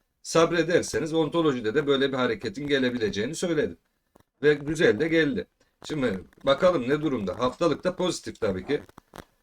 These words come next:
Dört saatlikte de fena durmuyor. Yani önemli destek ne dört saatlikte? Bir nokta yetmiş üç. Oranın altında dört saat kapatırsa yani kısa vadeli biraz daha yataya, geri çekilmeye bağlayabilir.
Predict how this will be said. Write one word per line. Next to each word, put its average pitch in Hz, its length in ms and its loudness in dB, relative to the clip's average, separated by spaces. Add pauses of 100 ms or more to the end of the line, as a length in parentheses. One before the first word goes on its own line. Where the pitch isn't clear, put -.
(520)
Dört 147 200 4
saatlikte 170 540 0
de 131 140 6
fena 117 420 -2
durmuyor. 156 480 -2 (100)
Yani 156 260 -4
önemli 165 400 -2
destek 127 380 0
ne 147 160 -2
dört 117 200 0
saatlikte? 123 500 -2
Bir 165 200 0
nokta 147 260 0
yetmiş 160 440 2
üç. - 320 -6 (100)
Oranın 170 280 0
altında 175 440 -2
dört 165 160 -2
saat 170 220 0
kapatırsa 175 760 2 (580)
yani 165 280 -6
kısa 190 300 2
vadeli 160 400 2
biraz 175 300 2
daha 165 140 4
yataya, 139 400 2
geri 143 260 -2
çekilmeye 117 500 -4
bağlayabilir. 117 640 -2